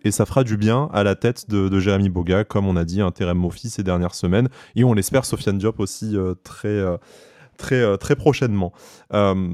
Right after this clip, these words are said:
pour conclure cette émission, messieurs, est-ce que vous estimez qu'on a été complet ? Alors, on n'a pas parlé, euh, nommément de, de tous les joueurs, et, et parce que je pense que ça n'avait pas nécessairement d'intérêt, il n'y avait pas quelque chose de neuf à dire, euh, chaque semaine sur, euh, sur tout le monde. Est-ce qu'il y a un sujet que vous souhaiteriez,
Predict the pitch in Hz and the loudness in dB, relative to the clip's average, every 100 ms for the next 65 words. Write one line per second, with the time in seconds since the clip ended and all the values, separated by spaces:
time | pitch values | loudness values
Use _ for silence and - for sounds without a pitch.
0 | 90 92 - 131 156 175 180 160 151 139 | -6 -4 -2 2 2 2 0 0 0 0
1 | 170 151 - 160 165 - 123 - - 139 | 0 0 0 0 0 -2 -4 -2 2 4
2 | 135 123 127 120 139 135 127 120 113 - | 4 2 0 2 2 0 2 2 0 2
3 | 120 113 - 123 120 143 147 117 98 95 | 2 2 2 0 2 2 4 2 2 2
4 | 104 107 104 110 107 95 92 90 90 95 | 0 0 2 2 2 0 -2 -6 -6 -6
5 | 92 98 104 110 117 120 110 104 98 98 | -4 0 2 4 4 4 2 0 0 -2
6 | - 113 107 104 117 120 107 98 104 104 | 0 2 2 2 2 4 4 2 0 0
7 | 98 - 101 - 101 - 104 - 98 104 | -2 -2 -4 -2 -4 -2 -4 -4 -2 0
8 | 95 104 104 98 98 104 92 - 101 101 | 0 2 0 0 0 -2 -4 0 2 4
9 | 98 101 101 101 92 95 101 104 95 95 | 2 2 2 2 2 0 0 0 0 2
10 | 101 - 95 98 104 - - - - - | 0 0 0 0 -2 -6 -20 -20 -10 -4
11 | 85 - 117 - 135 143 139 110 - 117 | -2 2 0 4 4 4 2 0 -2 0
12 | 104 104 101 101 - 110 117 131 135 110 | 2 4 4 2 0 0 2 2 2 0
13 | 117 110 - 120 135 131 113 131 113 113 | 0 0 0 2 2 0 -2 -2 2 4
14 | 110 113 | 6 4